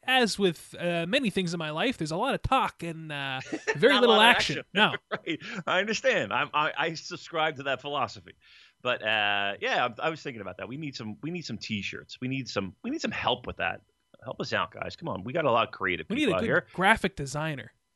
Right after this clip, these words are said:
Speaker 2: That's what we really need. We, you know, we, we need, we need that in our, uh, arsenal.
Speaker 1: We can pay too.
Speaker 2: I know we have the money, right? I mean, listen, I mean, we have, we, we're willing to pay. Let's put it that way. I'm gonna, <laughs> we're not,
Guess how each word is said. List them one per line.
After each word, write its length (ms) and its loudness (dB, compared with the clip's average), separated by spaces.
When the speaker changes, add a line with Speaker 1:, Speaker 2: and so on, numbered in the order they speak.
Speaker 2:
That's 200 0
what 120 -2
we 120 -2
really 300 -2
need. 200 -16
We, 180 -12
you 80 -10
know, 160 -4
we, 160 -6
we 340 -6
need, 360 0
we 120 -4
need 440 -2
that 320 0
in 100 -6
our, 420 -4
uh, 140 -4
arsenal. 460 0
Speaker 1:
We 80 -2
can 160 -2
pay 240 4
too. 260 0
Speaker 2:
I 140 2
know 280 6
we 80 6
have 160 2
the 80 0
money, 400 2
right? 260 -6
I 180 0
mean, 200 -2
listen, 220 -2
I 40 -12
mean, 140 -14
we 100 -14
have, 300 -2
we, 160 -6
we're 220 2
willing 340 2
to 60 -4
pay. 180 -2
Let's 160 -10
put 100 -4
it 80 -6
that 220 2
way. 80 -12
I'm 120 -8
gonna, 220 -8
<laughs> 40 -6
we're 460 -2
not, 200 -2